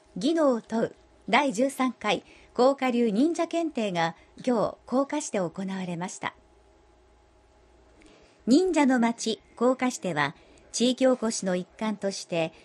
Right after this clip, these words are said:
甲賀流忍者を広くピーアールしようと、甲賀流忍者検定を毎年実施しています。去年はコロナ禍の影響で中止となりましたが、今年は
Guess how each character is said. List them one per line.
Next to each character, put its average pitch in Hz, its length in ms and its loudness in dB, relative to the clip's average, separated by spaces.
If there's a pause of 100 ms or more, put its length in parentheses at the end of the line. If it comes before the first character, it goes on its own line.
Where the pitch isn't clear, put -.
(160)
甲 302 220 4
賀 320 180 0
流 311 180 2
忍 285 280 6
者 135 180 -4
を - 140 -4 (120)
広 339 300 0
く 175 120 -6
ピ 269 260 2
ー 320 100 2
ア - 20 2
ー 302 40 0
ル 240 120 0
し - 160 -8
よ 170 80 -4
う 160 60 -10
と、 - 220 -6 (600)
甲 247 200 4
賀 240 160 0
流 226 180 2
忍 262 260 4
者 339 140 0
検 330 260 -2
定 208 220 -2
を 156 240 -2 (140)
毎 247 220 2
年 269 280 0
実 240 140 -2
施 - 180 -4
し - 80 -8
て 220 120 -6
い 208 100 -2
ま 175 120 -2
す。 - 220 -14 (1120)
去 247 120 4
年 202 240 4
は 170 300 0
コ 208 140 2
ロ 240 100 4
ナ 262 140 2
禍 233 160 0
の 196 80 2
影 190 180 2
響 190 240 0
で 170 160 0
中 196 220 -4
止 240 160 -4
と 254 100 0
な 254 120 2
り 254 100 4
ま 254 100 2
し - 80 -8
た 185 160 -6
が、 160 200 -2 (540)
今 262 120 0
年 277 260 0
は 247 220 0